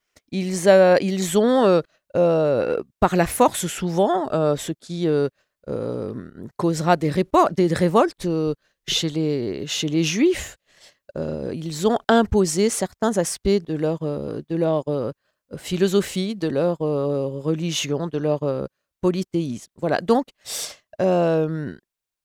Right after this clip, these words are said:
l'exemple le plus célèbre que l'on peut donner est un, un philosophe juif qui est de culture grecque, hein, qui est un, ce qu'on appelle un hellénique, qui s'appelle, euh, Philon d'Alexandrie, qui a vécu à peu près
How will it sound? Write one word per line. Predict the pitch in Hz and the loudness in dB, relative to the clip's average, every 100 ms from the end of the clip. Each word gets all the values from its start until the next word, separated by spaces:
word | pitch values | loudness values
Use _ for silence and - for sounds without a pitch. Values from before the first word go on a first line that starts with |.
| _ _ _ _ _ _ _ _ _ _ - | _ _ _ _ _ _ _ _ _ _ 0
l'exemple | 208 214 269 302 - 202 | 0 4 4 2 2 2
le | 185 | 2
plus | - 233 | 0 0
célèbre | - 190 202 | 2 4 2
que | - | 0
l'on | 160 160 | -2 -2
peut | 190 | -4
donner | 175 185 285 | -2 0 2
est | 220 - | 0 0
un, | 170 156 - | 0 0 -2
un | 151 | -4
philosophe | - - 180 185 180 180 - 160 | -6 0 4 4 4 2 2 -4
juif | 151 151 240 349 - - | -2 0 2 2 0 -6
qui | 175 | -6
est | 151 | -2
de | 165 | -4
culture | - 170 _ 175 160 147 | -4 -14 _ -6 -2 -2
grecque, | 139 131 170 226 - | -2 -2 0 0 0
hein, | 165 | -4
qui | - | -6
est | - | -8
un, | 135 | -8
ce | - | -6
qu'on | 151 | -6
appelle | 143 156 | -4 -4
un | 139 139 | -4 -2
hellénique, | 180 156 139 208 _ _ _ - - - - | -2 -2 -6 -8 _ _ _ -20 -20 -20 -10
qui | 214 | -2
s'appelle, | 208 - 220 - | 0 2 2 2
euh, | 170 | -2
Philon | - - 302 294 | -2 2 2 4
d'Alexandrie, | 190 170 170 - 151 131 135 160 269 _ _ | 2 0 -2 -6 -6 -6 -6 -8 -10 _ _
qui | - | -2
a | 160 | -2
vécu | 151 165 - 185 | 0 -4 0 0
à | - 277 | 2 2
peu | 190 | 0
près | - 170 | -2 -6